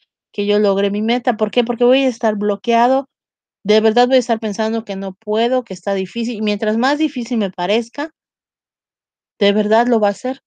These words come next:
Entonces, hay que pensar en la importancia que tienen las matemáticas. ¿Por qué? ¿Por qué son importantes?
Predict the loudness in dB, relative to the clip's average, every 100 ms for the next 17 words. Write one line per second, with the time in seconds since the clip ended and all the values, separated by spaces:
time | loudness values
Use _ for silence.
0 | _ -8 -2 -2 0 0 -2 _ _ _
1 | _ _ _ -2 0 2 0 0 0 0
2 | 0 -2 -2 0 -2 -2 -2 -2 -4 -2
3 | -4 -4 -6 -6 -6 -4 -4 -4 -6 -4
4 | -4 -6 -8 -6 -6 -6 _ _ _ _
5 | _ _ _ _ _ _ _ _ _ _
6 | -2 0 0 0 0 0 -6 _ _ _
7 | _ _ _ _ _ _ _ _ _ _
8 | _ _ _ _ _ _ _ _ _ _
9 | _ _ _ _ _ _ _ _ _ _
10 | _ _ _ _ _ -2 -2 0 -2 0
11 | -2 -4 -4 -8 -8 -10 -12 -18 -20